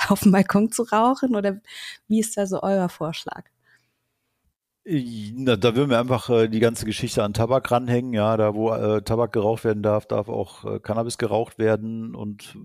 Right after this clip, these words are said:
Speaker 2: umgekehrt, ja, wo nicht, da nicht. Äh, und das,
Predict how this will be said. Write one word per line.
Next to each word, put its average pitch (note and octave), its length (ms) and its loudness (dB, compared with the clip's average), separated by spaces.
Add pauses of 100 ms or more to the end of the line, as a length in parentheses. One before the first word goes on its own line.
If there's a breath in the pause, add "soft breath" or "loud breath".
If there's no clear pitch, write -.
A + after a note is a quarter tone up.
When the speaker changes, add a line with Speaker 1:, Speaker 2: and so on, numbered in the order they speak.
(220)
Speaker 2:
umgekehrt, C#3 480 -2
ja, A#2+ 200 2
wo A2+ 140 0
nicht, A#2+ 220 -2
da G2+ 140 2
nicht. A#2 260 2 (720 loud breath)
Äh, G#2+ 280 2
und G#2 580 -4
das, - 640 -2